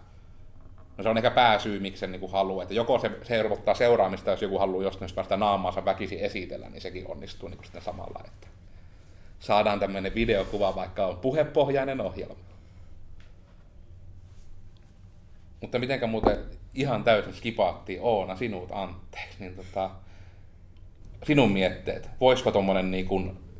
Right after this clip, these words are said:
videotutoriaaliformaatti toimia ihan kouluopetuksessa?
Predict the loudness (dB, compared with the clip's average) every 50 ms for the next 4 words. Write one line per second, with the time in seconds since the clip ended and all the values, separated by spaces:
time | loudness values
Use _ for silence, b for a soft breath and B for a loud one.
0 | -8 0 2 6 8 8 8 8 8 6 4 2 0 -4 0 4 6 6 8 8
1 | 6 4 4 2 6 6 8 8 8 6 2 0 0 0 2 4 4 4 2 0
2 | -2 -4 -4 -4 -6 -8 -2 2 2 2 2 2 0 -2 -2 -2 -2 -2 -4 -6
3 | -8 -10 -10 -10 -10 -10 -12 -12